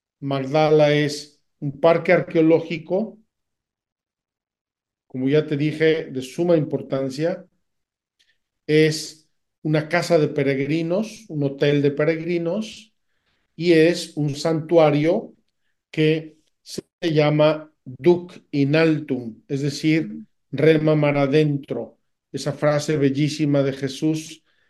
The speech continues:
que además tiene que ver con la barca, con la pesca, con los pescadores,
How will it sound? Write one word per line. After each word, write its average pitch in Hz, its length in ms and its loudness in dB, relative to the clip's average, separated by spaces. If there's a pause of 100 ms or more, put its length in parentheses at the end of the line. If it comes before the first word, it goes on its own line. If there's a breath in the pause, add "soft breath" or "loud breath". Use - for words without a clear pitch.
(360)
que 151 320 4
además 143 380 4
tiene 147 260 -2
que 147 140 0
ver 147 260 0
con 143 140 -2
la 127 100 -2
barca, 151 520 -2
con 135 140 -4
la 120 160 -10
pesca, 156 520 2
con 147 160 -2
los 131 120 -2
pescadores, 147 1000 0